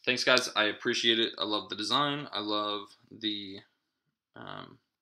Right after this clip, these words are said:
the amount of content you're letting me check out before you require me to come in.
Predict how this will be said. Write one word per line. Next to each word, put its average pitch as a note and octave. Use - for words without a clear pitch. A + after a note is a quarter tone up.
the A#2
amount B2+
of -
content A2
you're G#2
letting G2+
me G#2
check -
out F#2+
before G2
you F#2
require E2+
me F2+
to -
come C#2+
in. -